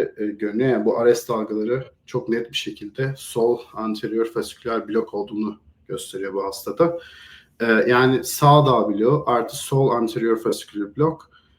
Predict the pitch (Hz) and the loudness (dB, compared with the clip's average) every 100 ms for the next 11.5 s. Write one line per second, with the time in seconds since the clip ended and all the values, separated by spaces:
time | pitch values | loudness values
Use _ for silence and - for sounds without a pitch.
0 | _ - 113 107 123 139 135 127 - 135 | _ -4 -2 -2 0 0 2 0 0 0
1 | 151 - 143 135 120 - - - 139 151 | -2 -2 -2 0 -4 -6 -6 -2 0 0
2 | 120 117 107 131 - - _ _ _ _ | 0 0 0 -2 -8 -18 _ _ _ _
3 | _ _ _ _ _ - _ - 117 117 | _ _ _ _ _ -20 _ -2 2 2
4 | 117 - 135 143 147 160 151 160 147 135 | 2 2 6 6 6 4 2 4 4 4
5 | - 147 143 147 147 147 143 135 135 - | 4 4 6 4 4 2 0 0 0 -2
6 | - - 120 156 156 - _ _ - 110 | -10 -4 0 0 0 -10 _ _ -12 -6
7 | 107 - - - _ _ _ _ _ - | -6 -6 -10 -16 _ _ _ _ _ -12
8 | - 139 147 147 - - 139 127 127 131 | -2 0 2 0 0 -4 -2 0 0 -2
9 | - 127 120 - 127 104 107 - - - | -2 -2 -2 0 -2 -2 -4 -6 -16 -8
10 | - 123 - - 120 - 127 120 127 143 | -4 -4 -4 -6 -6 -4 -2 -2 -2 -4
11 | - 117 107 - | -6 -4 -2 -2